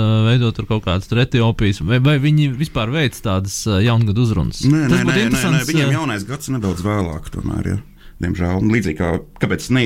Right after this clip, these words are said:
Speaker 2: ne, nu, kāpēc es arī par Ķīnu nerunāju, tāpēc, ka Ķīnas jaunais gads arī ir vēlāk. Jā.
Speaker 1: Jā, bet tu redzi, viņi varētu mēģināt nokļūt, ā, rietumu mediju uzmanības centrā ar tādām uzrunām,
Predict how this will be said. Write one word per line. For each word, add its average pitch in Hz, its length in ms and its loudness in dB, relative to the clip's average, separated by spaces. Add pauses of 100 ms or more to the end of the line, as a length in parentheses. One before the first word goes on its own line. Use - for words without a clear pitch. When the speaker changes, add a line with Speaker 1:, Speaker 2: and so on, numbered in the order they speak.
Speaker 2:
ne, 120 220 0
nu, 139 140 -2 (580)
kāpēc 110 340 -2
es - 80 -4
arī 104 220 2
par - 180 -4
Ķīnu 147 320 2
nerunāju, 82 320 -2
tāpēc, - 220 -4
ka - 60 -4
Ķīnas 107 340 -2 (140)
jaunais 95 360 -2
gads 98 160 -6
arī 98 140 0
ir 92 100 2
vēlāk. 95 400 -6 (500)
Jā. 67 220 -4
Speaker 1:
Jā, 151 160 4
bet 131 120 0
tu 175 80 -2
redzi, 123 340 0 (240)
viņi 147 260 4
varētu 139 640 -2
mēģināt 135 440 2
nokļūt, 123 520 0
ā, 104 100 2 (200)
rietumu 123 420 2
mediju 107 320 2
uzmanības 110 440 0
centrā 113 440 2
ar 87 160 -2
tādām 92 320 -2
uzrunām, 92 460 0